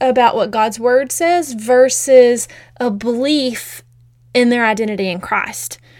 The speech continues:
For example, I believed that Jesus took my sin so I could become the righteousness of God, right? I, I believe that I'm cherished and I'm valued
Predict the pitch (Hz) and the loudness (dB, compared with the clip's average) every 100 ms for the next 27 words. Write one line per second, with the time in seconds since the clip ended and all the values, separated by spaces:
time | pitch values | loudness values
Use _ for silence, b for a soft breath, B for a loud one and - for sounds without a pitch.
0 | B B B - 254 226 247 226 190 - | B B B 0 2 4 0 0 -4 -4
1 | - 277 349 403 302 254 247 233 170 165 | -2 0 2 0 -2 -2 -2 -4 -6 -8
2 | 262 - b b - 233 180 202 285 330 | -12 -14 b b -12 -10 -8 -2 0 4
3 | 403 - 349 320 349 370 - 185 190 254 | 4 4 0 0 0 0 -2 -2 -2 0
4 | 415 320 B B - 269 262 254 277 220 | -2 -4 B B 2 4 6 4 2 -2
5 | 240 240 233 226 226 208 190 - 196 - | -4 -2 -2 -2 -2 -4 -6 -6 -10 -8
6 | 196 - 190 214 104 82 - - _ 214 | -8 -8 -8 -6 -6 -8 -12 -20 _ -8
7 | 226 - 254 269 240 202 254 285 226 214 | -4 2 2 4 0 0 -2 -2 -2 -2
8 | 202 202 - 285 247 202 196 - 208 196 | -2 -4 -6 -4 -2 -2 -4 -6 -6 -4
9 | 202 208 240 247 262 233 208 196 | -6 -8 -10 -10 -6 -4 0 0